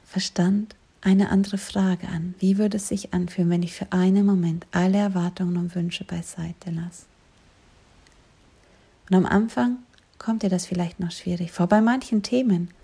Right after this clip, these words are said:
kommt dir das vielleicht schwierig vor. Bei anderen geht es viel einfacher. Was die Frage aber immer bewirkt, ist, dass du vom Außen erstmal wieder ins Innen kommst.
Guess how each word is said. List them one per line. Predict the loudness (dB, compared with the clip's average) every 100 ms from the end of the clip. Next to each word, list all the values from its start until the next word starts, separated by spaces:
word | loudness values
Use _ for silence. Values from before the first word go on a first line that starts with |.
| _ _
kommt | -4 0 0
dir | -2
das | -4 -6
vielleicht | -6 -6 -6 -10
schwierig | -6 -4 -4 -10
vor. | -10 -8 -8 -12 -20 _
Bei | -2
anderen | 2 4 4
geht | 0 -2
es | -6
viel | -4 -2
einfacher. | -2 -2 -4 -10 -10 -12 -14 _ _ _ _ _ _
Was | -4
die | -2 -4
Frage | -6 -2 0 2 0
aber | -2 -2 2
immer | 4 4
bewirkt, | 2 -2 0 2 2 -2 -8
ist, | -8 -6 -2
dass | -2 -2
du | -8
vom | -4 -2 -2
Außen | 0 2 4 2 0 -2 0 0 -4 _ _ _ _ _ _ _
erstmal | -2 -2 0 -2 0
wieder | 0 0
ins | -2 -6 -8
Innen | -2 0 0 -2 -6
kommst. | -12 -16 -16 -20